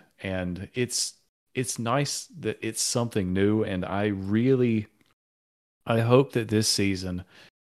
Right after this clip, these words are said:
they've learned from some of the s-, the mistakes they made in the second one,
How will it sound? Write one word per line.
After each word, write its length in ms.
they've 200
learned 340
from 180
some 200
of 60
the 40
s-, 180
the 340
mistakes 360
they 120
made 120
in 80
the 80
second 400
one, 300